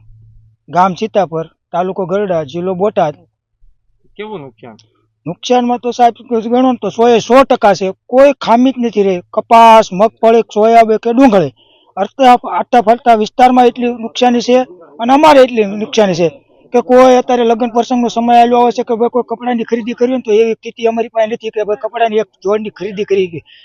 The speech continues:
Speaker 1: આ માલ વેચાણો તો કરી કે બાળ બચ્ચા અત્યારે કપડાં હાટું, દિવાળી હાટું રડતા હતા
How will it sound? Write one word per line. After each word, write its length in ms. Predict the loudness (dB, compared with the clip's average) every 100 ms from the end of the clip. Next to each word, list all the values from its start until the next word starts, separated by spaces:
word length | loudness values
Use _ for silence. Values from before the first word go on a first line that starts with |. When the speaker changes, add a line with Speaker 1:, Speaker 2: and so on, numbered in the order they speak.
| -8
Speaker 1:
આ 120 | -2
માલ 280 | 2 4 4
વેચાણો 400 | 0 2 4 4
તો 160 | 2 -2
કરી 200 | 0 -2
કે 100 | 0
બાળ 240 | 2 2
બચ્ચા 260 | 2 -4 -4
અત્યારે 220 | -4 -8
કપડાં 280 | -8 2 2
હાટું, 200 | 2 -4
દિવાળી 280 | -4 0 0
હાટું 240 | -2 -2
રડતા 280 | -2 0 -2
હતા 180 | 0